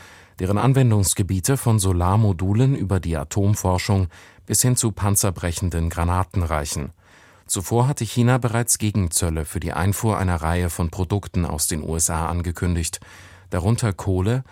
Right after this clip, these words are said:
Flüssigerdgas und Rohöl. Sie sollen in einer Woche in Kraft treten. Zuvor hatte U-S-Präsident Trump Zusatzzölle in Höhe von zehn Prozent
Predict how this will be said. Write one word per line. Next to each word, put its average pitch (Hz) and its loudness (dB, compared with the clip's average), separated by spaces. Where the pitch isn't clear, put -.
Flüssigerdgas 87 -2
und 110 -4
Rohöl. 82 -2
Sie - -6
sollen 92 2
in 113 -2
einer 98 2
Woche 92 -2
in 78 -4
Kraft - -6
treten. 76 -4
Zuvor 92 -4
hatte 104 -2
U-S-Präsident 87 -2
Trump 87 -2
Zusatzzölle 101 0
in 101 -2
Höhe 110 2
von 95 0
zehn 113 -2
Prozent 87 -2